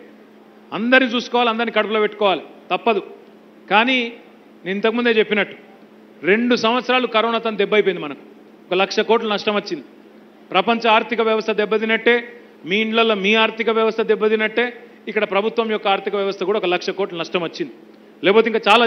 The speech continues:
చేసుకుందాం. దురదృష్టవశాత్తు దానివల్ల కొంత నష్టం జరిగింది,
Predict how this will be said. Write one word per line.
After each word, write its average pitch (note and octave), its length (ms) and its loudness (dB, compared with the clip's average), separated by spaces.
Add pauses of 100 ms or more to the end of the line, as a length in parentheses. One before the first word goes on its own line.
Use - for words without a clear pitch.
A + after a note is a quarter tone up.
చేసుకుందాం. A#3+ 400 0 (880)
దురదృష్టవశాత్తు A#3+ 800 2 (500)
దానివల్ల G3+ 400 2
కొంత G3+ 120 -4 (120)
నష్టం A3+ 300 0
జరిగింది, G#3 320 0